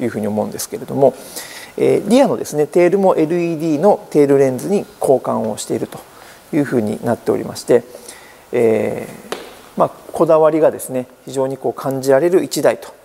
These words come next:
いうことが言えるんじゃないかなというふうに思いますね。実際これどうですかね、これ車こう走ってるの見てると、まず福岡だけではなくて、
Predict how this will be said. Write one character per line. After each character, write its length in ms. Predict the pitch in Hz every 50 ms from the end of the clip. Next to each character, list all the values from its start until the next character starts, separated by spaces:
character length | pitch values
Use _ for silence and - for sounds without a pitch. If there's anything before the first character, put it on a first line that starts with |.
| _ -
い 60 | 127
う 60 | 120
こ 100 | - 117
と 100 | - 127
が 200 | - 117 - - -
言 100 | 117 120
え 80 | 120 123
る 100 | 123 123
ん 40 |
じ 60 | 117 117
ゃ 60 | 113
な 100 | 117 117
い 40 | -
か 120 | - 131
な 140 | 135 156 160
と 100 | - 123
い 20 |
う 20 | 113
ふ 40 |
う 20 | 113
に 60 | 110
思 140 | 107 110 110
い 40 | 110
ま 100 | 104 -
す 120 | - -
ね。 140 | 156 170 - - - - - - - - - - - - - - - _ _ _ _ -
実 220 | - 151 - -
際 140 | - 226 185
こ 100 | - 135
れ 60 | 113
ど 140 | - - 208
う 40 | 240
で 60 | -
す 60 | -
か 60 | - 120
ね、 60 | 117
こ 60 | -
れ 120 | - 131 -
車 320 | - 190 175 185 175 175 175
こ 420 | - 185 175 170 147 - - -
う 40 | - - -
走 260 | - - 175 - 277
っ 20 | 240
て 160 | - - 160
る 80 | 131 117
の 80 | 113 117
見 100 | 123 -
て 100 | - 110
る 100 | 127 -
と、 260 | - 127 117 110 - - - - - -
ま 140 | 143 151 - 269
ず 220 | 156 127 110 - - - - - - - - - - - - - - _ _ _ - -
福 240 | - - - 311
岡 680 | 285 185 151 - - - - - 139 120 113 110 - - - - - - _ _ - - -
だ 100 | - 143
け 160 | - 226 220
で 100 | 156 139
は 100 | 104 107
な 120 | 104 113
く 120 | - - 113
て、 240 | - 156 117 117